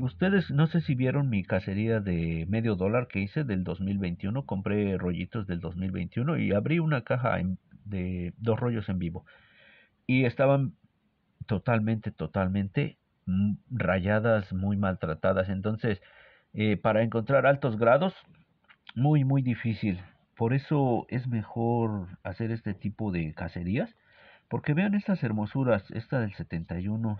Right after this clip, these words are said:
todo esto es de la lavandería, de la lavandería, créanme. Nada, nada es que yo la, las, las tenga y todo eso, todo esto es nuevo.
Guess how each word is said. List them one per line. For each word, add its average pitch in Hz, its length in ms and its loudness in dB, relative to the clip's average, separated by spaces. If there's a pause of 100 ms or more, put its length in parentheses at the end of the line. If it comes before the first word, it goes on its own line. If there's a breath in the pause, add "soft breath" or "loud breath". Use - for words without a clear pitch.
(120)
todo 160 260 0
esto 170 220 -2
es 151 80 -2
de 143 120 0
la 98 140 2
lavandería, 95 640 0
de 95 240 -2
la 92 200 2
lavandería, 92 640 0
créanme. 110 480 -2 (600 loud breath)
Nada, 127 420 2
nada 131 440 2
es 131 160 -2
que 107 180 -2
yo 110 180 -4
la, 107 240 2
las, 92 400 -2
las 85 220 -4
tenga 110 380 -2
y 95 60 -2
todo 107 260 -4
eso, 110 160 -6
todo 151 240 -2
esto 147 180 -4
es 120 80 -4
nuevo. 107 440 -2